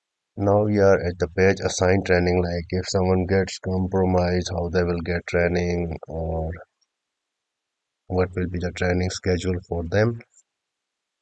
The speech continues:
So let's Microsoft assign training courses and module based on the user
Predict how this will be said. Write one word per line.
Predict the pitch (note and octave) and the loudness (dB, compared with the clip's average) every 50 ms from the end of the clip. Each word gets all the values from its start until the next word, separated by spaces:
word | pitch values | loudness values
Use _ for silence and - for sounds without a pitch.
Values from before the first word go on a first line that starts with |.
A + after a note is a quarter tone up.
| _ _ | _ _
So | - - - G2+ | -12 -6 -2 -2
let's | G2 F#2+ G2 G2+ A2+ A2+ - | 0 2 4 4 4 4 4
Microsoft | A#2 G#2+ G#2 G#2+ G#2+ A2+ A2 - B2+ A#2+ A#2 - F#2+ | 4 4 4 4 2 -2 -4 -4 -4 -4 -4 -4 -6
assign | F#2+ - - F#2+ F#2+ G2+ | -4 -2 0 0 0 0
training | G2 - F#2+ G2 G#2 G2+ | 0 0 0 2 2 0
courses | G2 F#2 F#2+ F#2 - - G#2+ - | 2 0 0 -2 -2 -4 -6 -4
and | G2+ F2+ F#2 | -2 0 0
module | F#2 F2+ F2+ F2 F#2 G2+ G2 F#2+ F#2+ | 0 0 0 -2 -2 -4 -4 -4 -2
based | F#2+ F2+ F#2 F2+ - G#2 | -2 -2 -2 -2 -2 -2
on | F#2 F#2 | -2 -2
the | F#2+ F#2 | -2 -2
user | F#2 F#2 F#2 F#2+ F#2 F#2+ G#2 A2 | 0 0 0 0 0 0 -2 -2